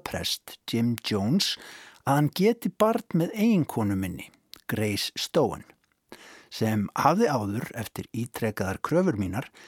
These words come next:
með semingi en náðarsamlegast gefið samþykki sitt fyrir því.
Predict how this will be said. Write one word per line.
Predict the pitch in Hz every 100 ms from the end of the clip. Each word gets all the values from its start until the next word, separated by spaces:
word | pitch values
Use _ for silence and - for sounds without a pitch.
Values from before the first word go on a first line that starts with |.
| - _ -
með | 87 -
semingi | - 104 120 139 139 185 202 196
en | 165 143
náðarsamlegast | 165 190 156 117 - 110 95 101 165 - -
gefið | 110 101 98
samþykki | - 117 101 - 107 -
sitt | - 80 - -
fyrir | - 185 123
því. | 73